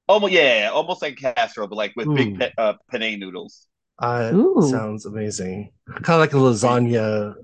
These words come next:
Speaker 3: <clears throat>
Speaker 2: meets mac and cheese. Sounds like.
Speaker 1: Yeah, something type, something like that. But I, I
Speaker 2: Sweet.
Speaker 1: had neither this year, but it's always, always, always good.
Speaker 2: Oh, that
Speaker 3: Mm.
Speaker 2: sounds really good. I love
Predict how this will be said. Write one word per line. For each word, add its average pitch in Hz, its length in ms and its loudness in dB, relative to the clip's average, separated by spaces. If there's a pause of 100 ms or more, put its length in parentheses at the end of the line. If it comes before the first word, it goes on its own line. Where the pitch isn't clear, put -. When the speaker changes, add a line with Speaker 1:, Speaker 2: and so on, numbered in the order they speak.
(140)
Speaker 3:
<clears throat> 190 240 2
Speaker 2:
meets 160 640 0
mac 123 420 -4
and 104 120 -6
cheese. 95 680 -10 (160)
Sounds 107 340 -6
like. 95 220 -12
Speaker 1:
Yeah, 117 180 2
something 117 400 -4
type, 101 260 0 (260)
something 101 260 -8
like 92 140 -2
that. 185 180 -2
But 110 60 4
I, 117 60 6
I 123 240 2
Speaker 2:
Sweet. - 100 0
Speaker 1:
had 135 200 2
neither 101 380 -2
this 98 220 -12
year, 95 120 -10
but 101 140 -8
it's 113 240 -10
always, 101 340 -2
always, 90 340 -8
always 87 420 -6
good. 85 260 -4 (420)
Speaker 2:
Oh, - 120 0
that 220 260 4
Speaker 3:
Mm. 147 60 0
Speaker 2:
sounds 139 240 -2
really 92 240 -6
good. 92 200 -12 (160)
I 113 180 -2
love 104 300 -2